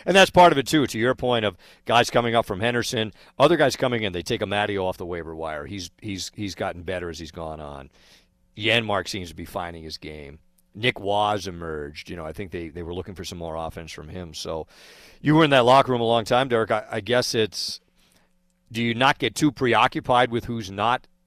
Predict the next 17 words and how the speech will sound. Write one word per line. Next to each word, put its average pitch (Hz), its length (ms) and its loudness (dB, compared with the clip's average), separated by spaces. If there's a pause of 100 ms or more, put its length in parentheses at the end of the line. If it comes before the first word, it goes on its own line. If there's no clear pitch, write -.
(160)
in 117 160 -4
the 110 60 -2
lineup? 101 380 -4
I 87 40 -6
guess 113 220 -4
you 107 60 -10
can't - 300 -8
think 82 200 -14
about 71 240 -12
that. 69 180 -14
You 85 100 -12
just 87 280 -10
focus 101 320 -6
on 90 160 -8
who 85 60 -10
you 85 140 -8
have. 87 300 -14